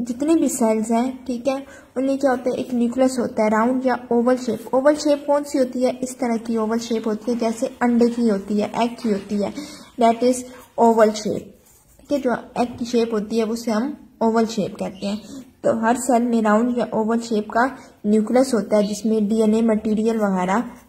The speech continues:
पाया जाता है। ठीक है, ये आप अपने नेक्स्ट सेक्शन में या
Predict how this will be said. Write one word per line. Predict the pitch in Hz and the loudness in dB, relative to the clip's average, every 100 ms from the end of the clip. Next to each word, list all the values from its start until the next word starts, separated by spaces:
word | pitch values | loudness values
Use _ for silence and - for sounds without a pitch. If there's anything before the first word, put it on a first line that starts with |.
| _ | _
पाया | 196 190 190 | 2 4 4
जाता | 180 175 180 | 0 0 -4
है। | 196 | -4
ठीक | 226 240 | -2 0
है, | |
ये | 233 220 | 0 0
आप | 220 214 214 | 0 0 0
अपने | 208 220 262 254 - - - | 0 -2 -2 -4 -14 -16 -2
नेक्स्ट | 202 220 214 | 2 2 0
सेक्शन | 220 202 - 202 | -4 -4 -4 -2
में | 202 208 | 0 0
या | 208 220 | 0 -2